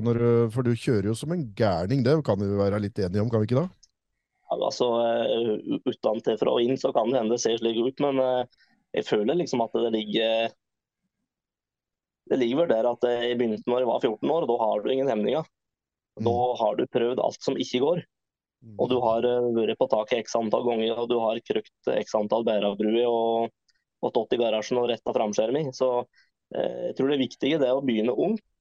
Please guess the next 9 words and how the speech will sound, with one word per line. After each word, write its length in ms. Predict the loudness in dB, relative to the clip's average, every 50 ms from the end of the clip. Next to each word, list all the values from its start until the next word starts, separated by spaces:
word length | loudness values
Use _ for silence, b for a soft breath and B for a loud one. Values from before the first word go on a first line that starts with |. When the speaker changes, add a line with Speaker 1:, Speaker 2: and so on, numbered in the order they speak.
| _ _ _ _ _ _ _
Speaker 2:
mens 220 | 0 0 0 0
Speaker 1:
Ja. 60 | 0 0
Speaker 2:
du 220 | 2 2 2 0
fortsatt, 440 | 0 0 -2 0 0 -2 -2 -4 -4 -2
eh, 840 | 0 0 2 2 0 2 2 0 0 0 0 0 0 -2 0 -2 -2 -2
ikke 160 | -2 0 0
har 140 | 0 0 0
de 120 | 0 0
hemningene. 520 | 0 0 0 0 0 0 0 -2 -2 -4